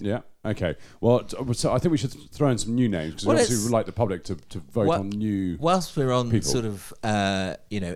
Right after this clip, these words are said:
Speaker 2: engineers, people on that side of the pit wall, Norbert Singer, you know, who is, who is a legend, isn't he? You know, a man who, you know, was instrumental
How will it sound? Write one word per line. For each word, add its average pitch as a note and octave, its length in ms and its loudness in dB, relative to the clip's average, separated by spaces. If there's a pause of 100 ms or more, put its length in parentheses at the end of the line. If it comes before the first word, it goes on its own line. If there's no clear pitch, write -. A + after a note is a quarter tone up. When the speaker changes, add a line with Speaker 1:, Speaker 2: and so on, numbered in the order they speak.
Speaker 2:
engineers, G2 600 0
people G2 600 -4 (600)
on G#2+ 140 0
that B2 180 2
side G2 320 2
of - 80 -10
the - 80 -10
pit - 240 2
wall, F2+ 260 -2
Norbert B2+ 380 -2
Singer, F#2 480 0 (320)
you B2 80 -6
know, F2 140 -4
who G#2 180 0
is, G2+ 560 -2 (140)
who D3+ 100 0
is A#2 160 2
a - 60 0
legend, F#2 400 -2
isn't F2+ 240 -8
he? C#2+ 60 -8
You F2+ 100 -4
know, F2 160 -6
a - 20 -6
man G2+ 440 0 (340)
who, F#2+ 420 -6 (640)
you G#2+ 100 -4
know, E2+ 140 -6
was F2+ 300 -4
instrumental G2 840 -4